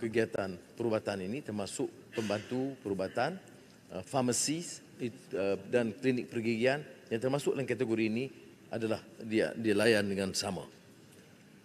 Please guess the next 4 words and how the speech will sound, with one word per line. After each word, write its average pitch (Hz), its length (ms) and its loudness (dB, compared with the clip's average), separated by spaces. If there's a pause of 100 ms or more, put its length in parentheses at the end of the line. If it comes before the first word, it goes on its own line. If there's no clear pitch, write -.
(2500)
Ke-, - 480 -8
ke-, - 80 -4
ada 139 240 2
kemungkinan 139 480 4